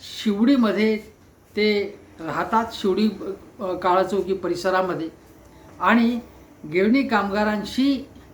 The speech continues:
त्यांच्या प्रश्नांशी, सर्वसामान्य कामगारांच्या प्रश्नांशी, महानगर टेलिफोन निगममधल्या कामगारांच्या प्रश्नांशी जोडून घेतलं, त्यांचं त्यांनी नेतृत्व केलं आणि अनेक प्रश्न त्यांनी सोडवले.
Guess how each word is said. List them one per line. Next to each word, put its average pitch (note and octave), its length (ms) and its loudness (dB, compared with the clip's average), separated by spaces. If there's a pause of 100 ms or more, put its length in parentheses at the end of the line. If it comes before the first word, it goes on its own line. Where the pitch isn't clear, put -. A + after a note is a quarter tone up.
(120)
त्यांच्या A3+ 280 0
प्रश्नांशी, A3+ 800 0 (300)
सर्वसामान्य A3+ 680 2
कामगारांच्या G3+ 640 -2
प्रश्नांशी, G3 680 -6 (360)
महानगर A3+ 520 2 (120)
टेलिफोन G#3+ 500 2
निगममधल्या G3 840 0
कामगारांच्या G#3 760 -2
प्रश्नांशी G3 480 -6
जोडून F#3 420 2
घेतलं, E3 340 -2 (240)
त्यांचं G3+ 280 -4
त्यांनी A3 280 2
नेतृत्व G3 580 -2
केलं C#3+ 240 -8 (300)
आणि A3 160 0 (160)
अनेक A#3 420 0
प्रश्न G3 260 -4
त्यांनी F3+ 240 -4
सोडवले. C3 480 -8